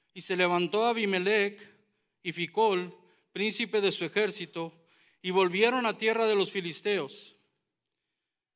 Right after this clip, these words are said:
Y plantó Abraham un árbol tamarisco en Beerseba, e invocó allí el nombre de Jehová, Dios eterno".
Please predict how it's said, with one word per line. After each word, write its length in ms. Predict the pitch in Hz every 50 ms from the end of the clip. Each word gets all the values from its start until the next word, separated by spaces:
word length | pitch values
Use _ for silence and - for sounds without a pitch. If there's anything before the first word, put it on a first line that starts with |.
| _ _ -
Y 120 | 170 180
plantó 420 | - - 196 185 185 170 214 233 247
Abraham 420 | 247 240 226 226 226 233 240 233
un 160 | 233 233 220
árbol 640 | 214 220 226 226 202 208 202 196 196 196 175 170 -
tamarisco 800 | - 180 175 180 175 180 208 233 220 - - - 156 135 127 - - _ _ _ _ _ _ _ _ _ _ _ _ _ _ _ _
en 160 | - 156 160
Beerseba, 600 | 156 160 151 - - 202 214 202 175 135 123 131 - - - _ _ _ _ _ _ _ _ _ -
e 120 | 170 180
invocó 520 | 185 190 190 180 190 185 190 220 247 254 247
allí 480 | 240 220 214 226 240 247 254 247 214 -
el 160 | 180 180 180 190
nombre 280 | 214 220 220 208 214
de 120 | 196 185 185
Jehová, 440 | - 170 170 196 208 196 165 151 - - - _ _ _ _ _ _ _ _ _ _ _
Dios 340 | 135 160 180 190 190 180 -
eterno". 560 | 175 160 - 170 160 151 131 131 127 120 127